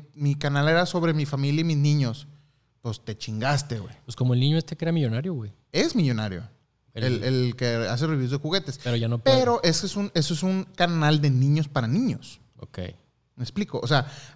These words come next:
Speaker 1: tiene sus como tiene como sus
Speaker 2: Tienen que leer las
Speaker 1: apartados, las
Speaker 2: let-,
Speaker 1: letras chiquitas,
Speaker 2: chiquitas.
Speaker 1: exacto. Entonces, no puedes tener un canal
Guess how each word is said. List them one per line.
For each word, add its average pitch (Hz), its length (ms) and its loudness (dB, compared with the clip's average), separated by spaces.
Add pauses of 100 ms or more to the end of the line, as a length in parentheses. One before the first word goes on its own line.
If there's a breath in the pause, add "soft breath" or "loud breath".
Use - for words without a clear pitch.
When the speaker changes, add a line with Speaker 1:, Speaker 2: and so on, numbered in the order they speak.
(120)
Speaker 1:
tiene 175 180 0
sus 294 220 -4
como 175 500 0 (800)
tiene 202 180 -2
como 285 200 -2
sus 165 440 -2
Speaker 2:
Tienen 135 240 0
que 139 80 -2
leer 139 120 2
las 139 100 2
Speaker 1:
apartados, 151 480 4
las 160 120 6
Speaker 2:
let-, 156 60 2
Speaker 1:
letras 160 360 0
chiquitas, - 260 -2
Speaker 2:
chiquitas. 120 380 0
Speaker 1:
exacto. 127 400 -4
Entonces, 120 320 -8 (280 loud breath)
no 190 220 2
puedes 220 340 2
tener 190 220 0
un 196 100 -2
canal 170 380 -2